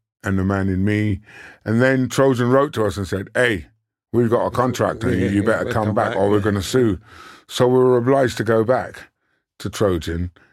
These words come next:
Speaker 1: And they released us an album called The Best of Matumbi with the same tracks that they told us they'd lost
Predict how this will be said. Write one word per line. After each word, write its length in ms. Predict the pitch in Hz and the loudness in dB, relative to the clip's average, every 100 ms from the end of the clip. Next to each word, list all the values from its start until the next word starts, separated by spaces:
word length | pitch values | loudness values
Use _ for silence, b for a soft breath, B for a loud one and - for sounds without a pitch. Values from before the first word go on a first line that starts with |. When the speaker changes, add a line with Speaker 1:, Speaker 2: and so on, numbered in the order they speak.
| b b - | b b -6
Speaker 1:
And 160 | 131 131 | -2 2
they 160 | 139 | 2
released 540 | 135 135 139 160 113 - | 2 2 2 0 -2 -4
us 220 | 107 - | -6 -4
an 160 | 117 117 | -2 0
album 440 | 139 143 113 101 | 2 2 0 -4
called 400 | 98 107 101 98 - | -2 -2 0 -4 -6
The 80 | - | -6
Best 340 | 107 143 117 120 | 0 0 0 -2
of 80 | 110 | -2
Matumbi 580 | 110 143 139 101 95 - B B B - | -2 0 0 0 -2 -6 B B B 0
with 200 | 139 143 | 0 0
the 80 | 127 | 0
same 340 | 151 151 151 | 0 0 -2
tracks 540 | - 156 147 - - | 0 0 0 -2 -8
that 160 | 123 123 | -6 0
they 160 | 131 120 | 0 0
told 320 | 131 127 120 | 0 0 0
us 100 | 104 | -2
they'd 240 | 127 117 | 0 0
lost 460 | 123 131 - - | 0 0 -4 -12